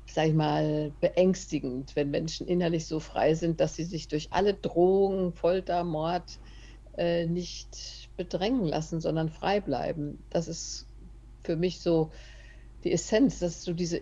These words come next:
innere Freiheit behältst durch den Glauben und, ja, keiner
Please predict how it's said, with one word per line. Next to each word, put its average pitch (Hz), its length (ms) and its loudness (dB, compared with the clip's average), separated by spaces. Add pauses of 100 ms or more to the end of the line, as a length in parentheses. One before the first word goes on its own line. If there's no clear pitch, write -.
innere 185 360 4
Freiheit 180 640 0
behältst 156 500 -2
durch 165 200 -2
den 160 180 -2
Glauben 165 560 0
und, - 880 -8 (160)
ja, 147 400 0 (460)
keiner 165 640 0